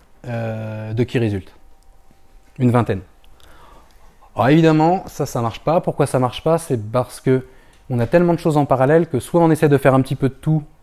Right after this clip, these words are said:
mais on est déçu de la, du progrès sur chaque. Dans tous les cas, ça démotive ou démoralise l'équipe, on se voit pas forcément avancer, et on perd beaucoup en, en focus. Donc l'idée,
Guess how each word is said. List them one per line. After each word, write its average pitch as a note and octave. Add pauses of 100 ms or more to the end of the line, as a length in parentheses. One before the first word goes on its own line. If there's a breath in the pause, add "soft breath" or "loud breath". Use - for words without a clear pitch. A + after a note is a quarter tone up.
mais B2
on A#2+
est A#2+
déçu B2+
de B2+
la, A#2
du A2
progrès A#2+
sur -
chaque. - (1080 soft breath)
Dans C#3
tous -
les D3
cas, D#3
ça G#2+ (360)
démotive C3
ou B2+
démoralise A2+
l'équipe, C#3
on A#2
se G#2
voit A2+
pas A2+
forcément A2+
avancer, A2 (680 loud breath)
et C3
on A2
perd B2+
beaucoup B2
en, A#2+
en A#2
focus. - (880)
Donc C3
l'idée, C3+